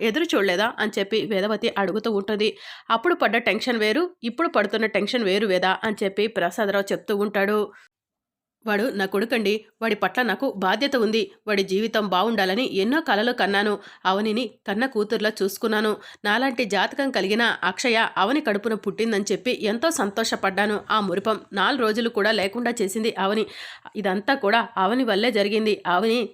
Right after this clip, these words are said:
అసలు ఆ సత్యతో క్లోజ్గా ఉండకపోతే ఈ సమస్యలన్నీ వచ్చుండేవి కాదు కదండి" అని చెప్పి వేదవతి చెప్తూ ఉంటుంది. ఇక మరోవైపు అవని శ్రీకర్కి ట్రీట్మెంట్ చేయించుకొని ఆటోలో ఇంటికి తీసుకొని వస్తుంది. శ్రీకర్ స్పృహలో లేకపోవడంతో తన భుజాలపై శ్రీకర్ని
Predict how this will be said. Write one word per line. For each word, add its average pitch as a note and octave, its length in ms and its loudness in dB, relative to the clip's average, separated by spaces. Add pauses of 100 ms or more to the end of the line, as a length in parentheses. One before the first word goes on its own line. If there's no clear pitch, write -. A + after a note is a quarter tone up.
అసలు A#3 300 -2
ఆ A3 100 2
సత్యతో B3 420 -2
క్లోజ్గా A#3+ 400 2
ఉండకపోతే A3+ 680 0
ఈ A#3+ 120 -2
సమస్యలన్నీ A#3+ 720 0
వచ్చుండేవి B3+ 500 2
కాదు G#3+ 240 2
కదండి" G3 480 0
అని G#3+ 200 -2
చెప్పి G#3 280 -2
వేదవతి G3+ 420 -2
చెప్తూ G3+ 340 -6
ఉంటుంది. G3+ 500 0 (920)
ఇక D#4 120 0
మరోవైపు B3 600 2
అవని A#3 380 2 (300)
శ్రీకర్కి B3 500 -2
ట్రీట్మెంట్ A#3+ 500 -2
చేయించుకొని A3 640 0
ఆటోలో A#3+ 420 2
ఇంటికి C4 300 -2
తీసుకొని A3 420 0
వస్తుంది. G#3 560 2
శ్రీకర్ G#3 460 -2
స్పృహలో G#3+ 400 -2
లేకపోవడంతో G3+ 800 2
తన B3 220 0
భుజాలపై G3+ 680 0
శ్రీకర్ని A3+ 720 -2